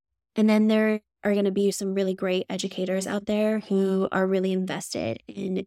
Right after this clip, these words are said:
teaching you the proper technique and supporting you. But you can say that about any industry.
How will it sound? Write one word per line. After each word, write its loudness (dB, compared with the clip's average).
teaching -4
you 0
the -2
proper -6
technique -6
and -6
supporting -10
you. -8
But 4
you 0
can 4
say 0
that -2
about -4
any 0
industry. -6